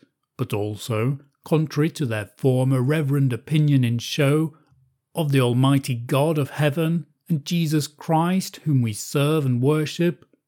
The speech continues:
whom before they would acknowledge and confess the only God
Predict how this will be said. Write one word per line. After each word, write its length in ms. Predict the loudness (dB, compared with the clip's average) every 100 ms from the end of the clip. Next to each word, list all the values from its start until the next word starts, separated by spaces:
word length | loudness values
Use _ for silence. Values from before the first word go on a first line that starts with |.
| _
whom 380 | 2 4 4 4
before 520 | 4 2 4 4 4
they 200 | 4 4
would 160 | 4 4
acknowledge 560 | 2 4 4 4 2 2
and 160 | 2
confess 520 | 4 2 2 0 0
the 200 | 0 2
only 360 | 4 4 2 0
God 460 | 2 2 4 0